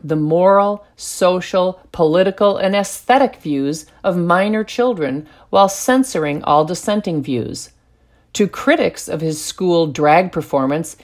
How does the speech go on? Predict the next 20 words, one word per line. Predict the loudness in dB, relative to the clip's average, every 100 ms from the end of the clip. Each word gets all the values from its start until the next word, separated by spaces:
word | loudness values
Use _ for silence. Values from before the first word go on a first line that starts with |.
| _ -14
Zires, | -8 0 2 4 4 0 -6 -18 -20 -6
whose | -4 -2
drag | 2 4 4 2
persona | -6 -4 -2 -2 -4
is | -4 -4 -4 -12
Lola | -6 2 4 4 4
Madison, | 2 2 2 2 -2 -4 -4 -6 -14 -20 -16 0
offered | 2 2 0 -2
an | -2 -4
aggressively | -6 -4 2 4 4 2 -2 -2 -2
defensive | -2 -4 0 0 2 -2 -2
retort | -4 -2 0 2 0 -4 _ -6
on | -2 -2
Facebook | 0 0 0 -4 -8 -8 _ -4
under | 0 2
yet | 4 2 2 0
another | 2 4 2
name, | 0 -4 -6 -12 _ 0
Alfredo | 0 2 2 2 2 0 2
Isaac. | 2 2 -2 -10 -14